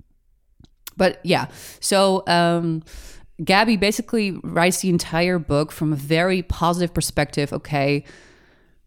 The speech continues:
stop worrying so much is kind of, like, a basic thing that I'm getting out of it, like, sort of let go a little bit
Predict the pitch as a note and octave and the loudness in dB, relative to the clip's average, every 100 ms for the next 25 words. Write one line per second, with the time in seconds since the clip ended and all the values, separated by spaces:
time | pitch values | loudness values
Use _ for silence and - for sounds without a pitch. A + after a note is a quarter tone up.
0 | _ _ _ _ _ - - G3+ G3 D3 | _ _ _ _ _ -8 0 0 2 2
1 | E3+ C4 D#4+ F4 E4 E4 G#4+ - C#4 - | 2 2 2 2 2 2 0 -6 -8 -4
2 | A#3+ A#3+ A#3 A3+ G#3 E3 G3 A3 - G3+ | 0 2 2 0 0 -2 -2 0 0 -2
3 | - F#3+ G#3+ G#3 F#3 E3+ F#3 G3+ G3+ F#3+ | -2 -2 0 2 0 0 0 0 0 -2
4 | - _ _ - G#3 G3 G#3 C#4 - F#3 | -6 _ _ 0 2 2 0 -2 0 -2
5 | - F#3+ F3 F3 - - - _ - E3 | 0 0 0 -2 -8 -20 -20 _ -4 0
6 | F3 D#3+ D3 E3 G3 G#3 G3+ G3 | 0 -2 0 2 4 2 2 0